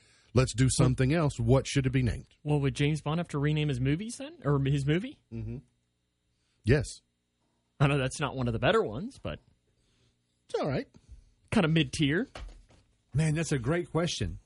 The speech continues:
Speaker 1: Give it some thought.
Speaker 3: I will.
Speaker 1: And we'll circle back during the pondering segment while we're pondering something
Speaker 3: Ooh,
Speaker 1: else.
Speaker 3: I was
Speaker 1: We'll
Speaker 3: gonna
Speaker 1: find, we'll find out. Is that too much?
Speaker 3: I was gonna debrief with some scientists
Speaker 1: Do you have the
Speaker 3: between
Speaker 1: bandwidth for that?
Speaker 3: No, pr-, probably don't.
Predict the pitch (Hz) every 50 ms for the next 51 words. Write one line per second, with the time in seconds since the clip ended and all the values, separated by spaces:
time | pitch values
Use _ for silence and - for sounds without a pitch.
0 | _ _ _ _ _ _ _ _ _ _ _ _ _ _ _ _ _ _ _ -
1 | - 120 127 113 107 - 95 85 92 82 - - - - - - - - 143 135
2 | 131 123 120 127 131 - _ - - - - - - _ _ - - 120 117 117
3 | 123 117 - 151 131 123 113 - 147 135 131 - 120 107 113 113 110 104 - -
4 | 120 120 117 113 113 107 95 - - - 139 135 135 113 98 80 76 73 73 -
5 | - 73 67 67 69 71 - - _ - 107 104 95 87 80 78 71 - 113 107
6 | 107 101 90 87 82 80 - - 147 170 185 151 113 95 92 82 76 78 - 113
7 | 131 - - 123 110 - - 101 101 - - - - - - - _ _ _ _
8 | - 78 - - 82 76 76 78 69 62 - - 92 127 120 - - 147 131 123
9 | 120 117 117 - - - - 127 131 131 120 101 123 127 117 95 127 127 117 -
10 | 120 113 - 113 110 - - 135 147 160 147 135 - - 113 107 - - 117 127
11 | 135 131 123 113 117 123 123 143 147 131 147 151 143 - - 147 143 135 151 165
12 | - - - 113 120 127 135 143 147 135 - - 139 139 139 139 117 - 175 180
13 | 165 123 101 131 123 104 98 104